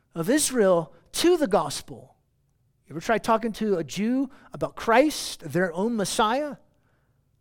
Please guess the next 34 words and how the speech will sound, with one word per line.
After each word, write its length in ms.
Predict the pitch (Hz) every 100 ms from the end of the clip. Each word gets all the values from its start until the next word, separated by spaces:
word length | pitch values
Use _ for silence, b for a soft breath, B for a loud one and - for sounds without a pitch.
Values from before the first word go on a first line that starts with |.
| _ _
They 60 | 135
want 180 | 156 185
nothing 420 | 247 269 311 302
to 60 |
do 220 | 285 311 330
with 200 | 285 -
it. 360 | 110 - - _ _ _ -
Most. 720 | 170 302 277 - - - - _ _ _ _ _ _ _ _ _ _ _ _ _ _ _ _ _ _ _ _ _ _ _ _ _ _ _ -
A 60 |
vast 460 | 170 147 247 285 -
number 180 | 277 269
of 80 | 175
Gentiles 380 | 180 285 233 175
have 120 | 165
come 180 | - 202
into 200 | 247 202
the 80 |
kingdom 340 | 175 - 269 247
of 140 | 175
God, 320 | 202 226 202 180 B B B
abolishing 880 | - 139 - 247 269 320 - 294 254
this 120 | 214
division 560 | - 190 147 233 233 233
between 380 | 196 - 202 175
Jew 220 | 131 247
and 100 | 277
Gentile, 320 | 226 240 190
so 140 | 170 170
now 260 | 185 233
there's 220 | 220 180
one 580 | 147 147 180 220 262 254
people 400 | - 254 254 262
of 140 | 254 233
God, 500 | 240 247 233 190